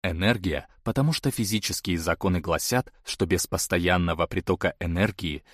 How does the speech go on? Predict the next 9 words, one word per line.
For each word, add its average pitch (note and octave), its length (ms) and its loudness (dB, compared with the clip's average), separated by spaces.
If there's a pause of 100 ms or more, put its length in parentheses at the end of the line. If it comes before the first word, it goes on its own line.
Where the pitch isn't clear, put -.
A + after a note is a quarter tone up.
системы D#3+ 480 2
распадаются C3+ 880 2 (160)
и E3+ 140 -2
теряют F#2 580 4
упорядоченность, F#2 1080 0 (280)
а E2+ 220 2
это A#2 380 -2 (160)
противоречит F2 880 -2 (100)
жизни. F2 640 -4